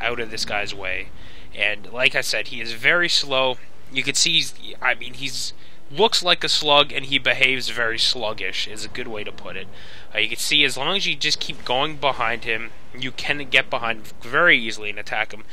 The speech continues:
There is a secret mechanic to this fight, though. In those pots you saw me smash,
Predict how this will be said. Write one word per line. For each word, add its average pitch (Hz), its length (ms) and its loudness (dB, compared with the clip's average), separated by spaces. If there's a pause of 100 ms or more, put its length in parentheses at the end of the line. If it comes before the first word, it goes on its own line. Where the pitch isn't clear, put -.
(260)
There 151 160 2
is 339 200 2
a 349 80 2
secret - 480 0
mechanic - 460 -2
to 190 120 0
this 170 160 -2
fight, 175 300 2
though. 113 160 -2
In 185 160 -4
those 196 160 -2
pots 196 420 4
you 135 80 0
saw 156 220 2
me 143 100 -4
smash, 139 540 -2